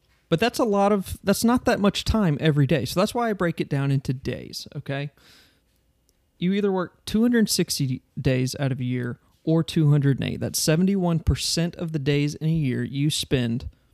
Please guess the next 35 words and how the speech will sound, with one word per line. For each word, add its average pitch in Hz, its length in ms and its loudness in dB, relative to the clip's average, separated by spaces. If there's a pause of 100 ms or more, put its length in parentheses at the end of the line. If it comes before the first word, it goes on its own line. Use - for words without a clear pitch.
(260)
on 127 140 2
somebody 147 440 2
else's 135 300 -2
time. 98 320 -6
Even 214 220 2
if 254 120 0
you 240 80 -4
work 220 140 -2
from 175 140 -4
home, 180 320 -2 (100)
we 151 160 -2
can 156 140 2
assume 160 340 2
you 156 140 4
work 151 320 0
eight 151 140 4
hours 151 540 2 (120)
at 143 140 -2
home. 165 280 -2 (1160)
Maybe 131 260 -2
some 147 160 -2
of 139 100 0
you 147 220 2
are 143 120 2
a 135 60 2
little 139 160 2
more 135 340 0
automated, 143 600 2
and - 160 -2
so - 80 -2
you 135 160 2
figured 131 280 0
out 131 140 0
how 135 160 2
to 123 440 -2